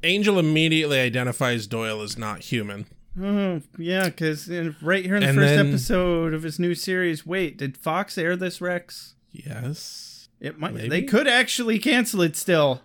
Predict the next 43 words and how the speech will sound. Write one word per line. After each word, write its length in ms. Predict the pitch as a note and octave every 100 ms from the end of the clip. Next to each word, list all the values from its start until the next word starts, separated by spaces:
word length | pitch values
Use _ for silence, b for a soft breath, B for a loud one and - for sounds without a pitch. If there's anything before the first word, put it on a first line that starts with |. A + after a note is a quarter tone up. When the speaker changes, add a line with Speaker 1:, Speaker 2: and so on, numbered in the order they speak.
| -
Speaker 1:
Right? 400 | B2+ B2+ C#3+ - C#3
Speaker 2:
Like, 180 | D#3 -
this, 260 | F#3 E3+ E3+
this 300 | D#3 E3+ F3
Speaker 1:
<laughs> 40 |
Speaker 2:
first 240 | C4+ D4+ -
episode 440 | B3 D#4+ F3+ G#3+
might 200 | F#3+ G#3+
be 120 | G#3
all 160 | F#3 F#3+
that 100 | F#3+
we 140 | F3 G3
see. 400 | - A3+ F#3+ B2
Those 240 | D#3 G3
fuckers 400 | - A#3 B3 A3
will 100 | G3+
Speaker 1:
No, 120 | C3
Speaker 2:
cancel 300 | G#3 G3 F3+
Speaker 1:
it 80 | C#3+
is 180 | C#3+ B2+
Speaker 2:
anything. 180 | C#3 A#2+
Speaker 1:
not. 180 | G#2+ - _ b b b
Speaker 2:
All 80 | D3
right, 180 | C3+ C3
anyway, 220 | G#3 G#3
Doyle. 500 | E3+ A#3 B3 E3 G#2 - -
Speaker 1:
Angel 340 | F#3+ A3+ A#3+ G#3+
immediately 520 | G3 G3+ G3+ F3+ F3
identifies 640 | D#3+ D#3+ D#3+ E3+ D3+ C#3+
him 120 | D#3
as 160 | C3+ B2
not 240 | C#3 C3
human, 440 | - C3+ A#2+ A#2+ B2
and 500 | - B2+ B2 B2 B2+
we 140 | C3
get, 320 | C#3+ C#3 - _ -
uh, 240 | A#2+ A#2
my 300 | A2+ C3 C3
first 420 | B2+ D3+ C#3 - -
quote 240 | D3 C3+
of 60 | A2
the 60 |
day, 480 | G#2+ C3+ A#2 G#2+ A2